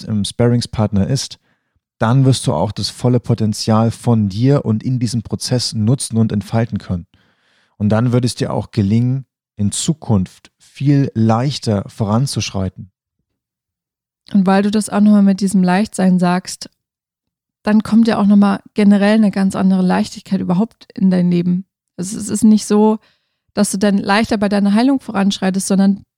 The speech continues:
Speaker 2: du lebst dein Leben einfach ganz anders. Und am Anfang wirst du vielleicht deine Krankheit, deine Beschwerde als Sparringspartner benutzen. Sie wird dir aufzeigen, sie wird dein größter Mentor sein, dir aufzeigen, wo etwas nicht stimmt, wo etwas nicht passt.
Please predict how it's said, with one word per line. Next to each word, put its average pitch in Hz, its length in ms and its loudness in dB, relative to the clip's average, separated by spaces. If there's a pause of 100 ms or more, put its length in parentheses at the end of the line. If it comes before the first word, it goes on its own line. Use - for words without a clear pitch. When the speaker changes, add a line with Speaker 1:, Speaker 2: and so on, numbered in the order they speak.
(280)
Speaker 2:
du 196 100 0
lebst 226 440 0
dein 208 120 4
Leben 233 320 4
einfach - 380 -4
ganz 262 260 -4
anders. 208 680 0 (720)
Und 220 720 2 (1900)
am 233 140 0
Anfang 254 760 -2
wirst 247 240 -2
du 240 40 0
vielleicht 220 440 0
deine 208 180 -4
Krankheit, 240 460 -2
deine 202 160 0
Beschwerde 214 360 -4
als 208 180 -6
Sparringspartner 226 720 -2
benutzen. 190 600 0
Sie 185 160 -4
wird 190 140 -4
dir 196 180 0
aufzeigen, 196 480 0
sie 185 100 -2
wird 196 100 -4
dein 208 120 2
größter 240 380 0
Mentor 226 480 2
sein, 180 260 -2
dir 196 140 -2
aufzeigen, 220 480 0
wo 208 80 -2
etwas 226 320 -4
nicht 226 240 -2
stimmt, 302 340 -4
wo - 60 -8
etwas - 320 -6
nicht - 220 -10
passt. - 460 -8